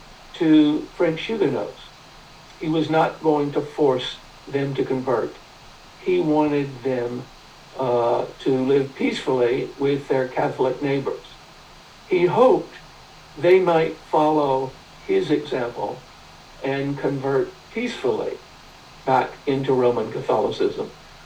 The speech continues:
But he said that the French monarchy was never going to force you to do that. You can live and have freedom of conscience as a Calvinist, as a Protestant, uh, if you recognize me as your legitimate king,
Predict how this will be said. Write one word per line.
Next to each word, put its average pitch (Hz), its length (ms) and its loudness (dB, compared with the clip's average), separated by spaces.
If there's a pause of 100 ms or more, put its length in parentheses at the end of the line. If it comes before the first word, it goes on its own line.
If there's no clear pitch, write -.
But 131 100 0
he 139 120 -2
said 131 400 2
that - 260 0
the 127 80 -4
French 175 260 2
monarchy 147 540 2
was 131 240 0
never 135 240 0
going 123 280 -2
to 127 100 -4
force 139 420 2
you 107 220 -4 (360)
to 139 80 -10
do 135 200 -2
that. 107 260 -4 (560)
You 143 80 -4
can 127 280 0
live 156 440 4 (680)
and 127 300 -2 (160)
have 139 240 -2
freedom 151 300 2
of 135 120 -2
conscience 143 600 -2 (160)
as 127 180 0
a 135 60 0
Calvinist, 127 680 0
as 123 160 0
a 143 40 0
Protestant, 127 580 -2 (600)
uh, 131 340 2 (120)
if - 300 2
you 165 380 2
recognize 165 680 4
me 147 300 0
as 151 300 2
your 147 200 4
legitimate 139 600 -2
king, 131 400 -4